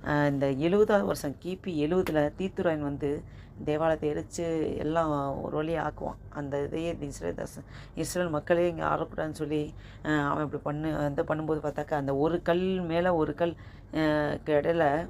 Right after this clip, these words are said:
இந்த பிளட்டு, அ, அந்த இதுக்கு இடையில அந்த எப்படி ஒரு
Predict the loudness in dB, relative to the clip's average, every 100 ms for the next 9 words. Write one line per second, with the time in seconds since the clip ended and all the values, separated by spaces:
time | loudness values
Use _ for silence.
0 | -8 -2 0 0 0 -2 0 -2 -4 -16
1 | -16 -2 2 4 4 4 2 2 2 2
2 | 2 0 4 6 6 4 -6 -6 -2 2
3 | 2 0 -4 -12 -12 -10 -10 -10 -4 -2
4 | 2 4 4 4